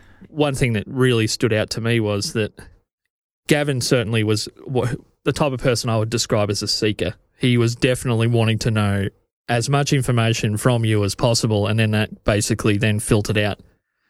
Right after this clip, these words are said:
through the podcast. But I was thinking the other day, because I've recently re-listened to a lot of that stuff 'cause I was coming up to doing my first show in a fair while, and I'm like, "I need some energy here,"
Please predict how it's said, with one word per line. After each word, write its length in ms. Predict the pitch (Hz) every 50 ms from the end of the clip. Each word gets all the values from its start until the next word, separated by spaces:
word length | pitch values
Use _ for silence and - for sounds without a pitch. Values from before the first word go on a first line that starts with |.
| _ -
through 180 | - - 143 120
the 100 | 113 101
podcast. 540 | - 110 117 117 - 107 80 71 - - - - _ _ _ _ _ _ _ _ _ _ _ _ -
But 120 | 127 117
I 60 | 120
was 160 | 123 120 120
thinking 260 | - 151 139 139 135 120
the 120 | 117 113
other 160 | 113 110 110
day, 240 | 107 113 107 110 107
because 240 | 107 107 - 110 110
I've 140 | 104 101 110
recently 440 | 107 113 110 - 107 98 107 107
re-listened 540 | 107 110 110 104 101 110 113 - - 107 98 -
to 100 | - 98
a 40 |
lot 160 | 101 104 104 107
of 80 | 104
that 160 | 107 104 -
stuff 280 | - - 113 104 98 - -
'cause 220 | - - - 110
I 60 | 104
was 140 | 101 98 - - _ -
coming 260 | - - 107 107 101
up 160 | 101 - - -
to 240 | - 98 92 104 - _ _ _ _ - 123
doing 220 | 120 113 110 104
my 80 | 104 104
first 260 | - - 104 98 -
show 240 | - 131 120 135 123
in 80 | 110
a 60 | 107
fair 200 | - - 104 101
while, 380 | 98 98 101 104 113 127 - - _ -
and 100 | - 113
I'm 80 | 107
like, 160 | 104 101 101
"I 60 | - 117
need 240 | 117 117 110 101
some 160 | - - 98 95 -
energy 400 | 113 120 123 117 110 110 104 104
here," 300 | 110 107 113 120 127